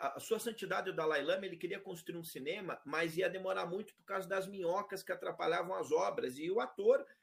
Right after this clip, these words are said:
era num, no Alpinista, é, vai reclamar pro Dalai Lama: "Escuta, eu não posso construir um cinema se nós precisamos cavar ali, fazer a base e as minhocas." E o Dalai Lama vai dizer pra ele, ainda jovem: "Não, mas aqui nós respeitamos até as minhocas.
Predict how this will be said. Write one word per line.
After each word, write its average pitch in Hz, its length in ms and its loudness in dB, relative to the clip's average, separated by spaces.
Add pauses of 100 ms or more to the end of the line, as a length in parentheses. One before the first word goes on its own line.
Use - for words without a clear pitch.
(100)
era 139 200 4
num, 131 680 -4 (320)
no 123 120 0
Alpinista, 135 840 0 (400)
é, - 100 4
vai 226 220 6
reclamar 240 480 2
pro - 80 -14
Dalai 254 280 4
Lama: 233 160 2
"Escuta, - 320 -6
eu - 20 -4
não 196 80 -6
posso 240 240 -2
construir 196 340 -8
um 175 60 -8
cinema 185 460 -6
se 220 120 -10
nós 214 220 -6
precisamos 170 380 -4
cavar - 440 2
ali, - 220 2
fazer - 300 0
a 202 100 4
base 190 340 0
e 208 40 0
as 202 100 -2
minhocas." 233 600 -4 (460)
E 175 60 0
o 139 60 -4
Dalai 170 320 8
Lama 175 200 2
vai 165 160 2
dizer 165 220 -4
pra 160 140 4
ele, 185 160 0
ainda 143 460 0
jovem: 160 600 0 (160)
"Não, 175 240 -4
mas 143 220 -4
aqui 143 200 -10
nós 165 200 -8
respeitamos 165 640 -8
até 143 220 -8
as 156 120 -6
minhocas. - 720 -8